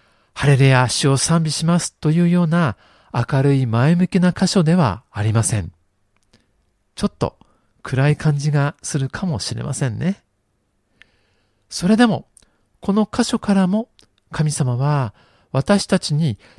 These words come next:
大切なメッセージを送ってくださっているように思います。私たちも時には怒りや悲しみや不安といっ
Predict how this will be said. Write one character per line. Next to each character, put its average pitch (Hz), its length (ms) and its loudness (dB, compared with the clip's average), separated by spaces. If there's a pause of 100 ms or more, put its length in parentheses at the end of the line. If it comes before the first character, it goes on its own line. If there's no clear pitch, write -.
大 202 260 2
切 - 340 -2
な 196 80 4
メ 190 140 4
ッ - 20 4
セ 185 360 0
ー - 20 0
ジ 165 200 0
を 135 220 2 (200)
送 123 200 0
っ 139 40 0
て - 200 -2
く - 120 -4
だ 156 120 2
さ 196 120 0
っ 190 40 0
て - 200 -2
い 120 80 4
る 127 120 2
よ 135 160 4
う 120 40 2
に 160 300 0
思 104 220 -4
い 101 60 -2
ま 104 160 -2
す。 - 200 -10 (2250)
私 127 260 0
た - 100 -8
ち - 120 -10
も 139 260 -2 (520)
時 - 300 -6
に 214 120 2
は 110 180 -4 (960)
怒 143 320 -2
り 127 140 2
や 110 280 0 (500)
悲 131 260 2
し - 220 -2
み 120 160 -2
や 113 260 -2
不 127 280 0
安 185 260 2
と - 200 -4
い 139 40 0
っ 135 40 -10